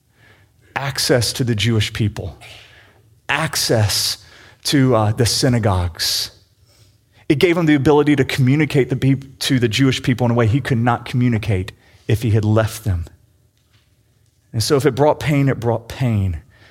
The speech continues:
But he would do whatever was necessary in order to win people for Jesus. He would lay down whatever right he had, like the right to not be beaten. He would lay that down all for the sake of the gospel.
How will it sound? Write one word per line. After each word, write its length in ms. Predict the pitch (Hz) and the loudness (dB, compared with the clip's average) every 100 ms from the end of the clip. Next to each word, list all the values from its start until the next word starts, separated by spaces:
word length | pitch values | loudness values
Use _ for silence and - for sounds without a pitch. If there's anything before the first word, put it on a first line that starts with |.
| - | -6
But 100 | 110 | -2
he 140 | 131 | 0
would 180 | 175 135 | 0 0
do 160 | 123 127 | 2 2
whatever 520 | 113 - 123 135 156 | 0 0 0 2 0
was 280 | 151 127 123 | -2 -2 0
necessary 960 | 120 131 123 - 110 - 101 95 90 - - _ | 0 2 0 -2 -4 -4 -2 -2 -4 -8 -16 _
in 160 | 120 120 | -2 0
order 500 | 127 120 107 95 - _ | 0 2 0 -2 -6 _
to 140 | - 117 | -8 -4
win 240 | 113 110 | -2 -2
people 300 | 110 107 104 | -2 -4 -6
for 160 | - 104 | -8 -8
Jesus. 580 | 117 104 92 - - - _ _ _ _ _ _ _ _ _ _ | -6 -6 -8 -12 -20 -20 _ _ _ _ _ _ _ _ _ _
He 100 | - | 0
would 100 | 131 | 2
lay 180 | 123 127 | 4 4
down 200 | 131 127 | 4 2
whatever 300 | 120 117 135 | 2 2 2
right 420 | 110 101 117 127 | 0 0 0 -2
he 180 | 113 120 | -2 0
had, 400 | 104 98 95 92 - - _ _ _ - | 2 0 -2 -6 -12 -20 _ _ _ -4
like 160 | 123 117 | -4 -2
the 60 | |
right 360 | 110 104 127 120 | -2 0 0 0
to 60 | 113 | 0
not 220 | 107 - | 0 0
be 100 | 117 | -2
beaten. 680 | 87 87 139 135 113 85 82 - _ _ _ _ _ _ _ _ | -4 -2 0 0 -2 -4 -6 -12 _ _ _ _ _ _ _ _
He 100 | - | -6
would 100 | 117 | -2
lay 220 | 113 120 139 | 2 4 4
that 200 | 151 131 | 2 0
down 260 | 110 107 | 0 0
all 180 | - 104 | 0 -2
for 120 | 101 | -2
the 60 | 101 | -6
sake 260 | - 101 | -4 -4
of 60 | 101 | -4
the 60 | 98 | -4
gospel. 480 | 98 87 - - | -4 -6 -10 -16